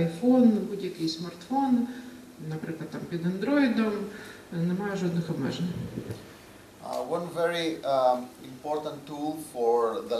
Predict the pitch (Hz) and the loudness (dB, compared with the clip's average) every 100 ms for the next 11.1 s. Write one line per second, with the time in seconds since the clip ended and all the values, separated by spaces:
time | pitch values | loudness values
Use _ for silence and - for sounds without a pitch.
0 | 123 139 139 151 139 135 110 98 - 139 | 2 2 0 -8 -8 -8 -10 -12 -12 -12
1 | 147 160 - - - - - 123 139 139 | -10 -8 -10 -12 -20 -20 -16 -12 -10 -2
2 | 151 147 147 131 131 127 110 98 92 - | -2 -2 -8 -6 -4 -4 -6 -14 -18 -20
3 | - - - - - 117 113 110 110 110 | -20 -20 -20 -20 -8 0 2 4 2 0
4 | - - 123 123 - 131 135 131 - - | -4 -12 -12 -12 -6 0 2 2 -4 -16
5 | - 135 139 156 160 143 131 127 135 135 | -10 -4 -2 -2 -4 -8 -8 -4 -2 0
6 | - - - 127 127 120 - 120 120 123 | -4 -8 -10 -14 -10 -10 -6 -6 -6 -10
7 | 110 - - - 110 104 107 120 131 143 | -10 -10 -12 -10 -4 -2 -2 -2 -2 -4
8 | 143 139 127 113 123 127 135 120 117 113 | -10 -10 -10 -10 -4 -2 -2 -4 -4 -6
9 | 101 - 120 104 - - - - - - | -8 -6 -4 -4 -8 -16 -18 -20 -20 -20
10 | - - 120 120 117 113 107 127 123 123 | -20 -8 -2 0 0 -2 2 6 6 4